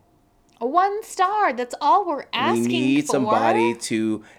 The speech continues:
Speaker 2: and I know you guys are listening because I have people come up to me and talk to me about specific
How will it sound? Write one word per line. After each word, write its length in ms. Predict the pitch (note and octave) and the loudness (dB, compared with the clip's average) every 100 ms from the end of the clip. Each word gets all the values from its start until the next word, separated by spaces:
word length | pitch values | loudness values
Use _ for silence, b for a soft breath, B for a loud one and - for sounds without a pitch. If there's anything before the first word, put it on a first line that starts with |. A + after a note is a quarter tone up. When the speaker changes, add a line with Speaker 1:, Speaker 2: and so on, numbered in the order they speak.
| - | 0
Speaker 2:
and 120 | A#2+ | 2
I 120 | A#2+ | 4
know 240 | B2+ C3+ | 4 2
you 180 | E3 E3+ | 2 2
guys 260 | D3+ C#3+ C#3+ | 4 4 4
are 80 | C#3 | 0
listening 520 | C#3 C#3 D#3 D#3 D3 | -2 -2 -2 -2 -2
because 360 | C#3+ B2 A#2 | -2 0 -2
I 140 | - A2+ | -2 -2
have 180 | A#2+ A#2 | -2 -4
people 280 | C3 B2 B2 | -6 -4 -6
come 180 | - | -4
up 140 | A#2+ A#2+ | -4 -4
to 80 | B2 | -6
me 160 | A#2+ A#2+ | -6 -6
and 120 | A2+ | -4
talk 240 | A#2 A#2 | -4 -4
to 60 | - | -4
me 80 | A#2 | -4
about 240 | A2 - | -4 -4
specific 720 | - A2+ - B2 A#2+ B2 - | -8 -10 -8 -6 -4 -6 -6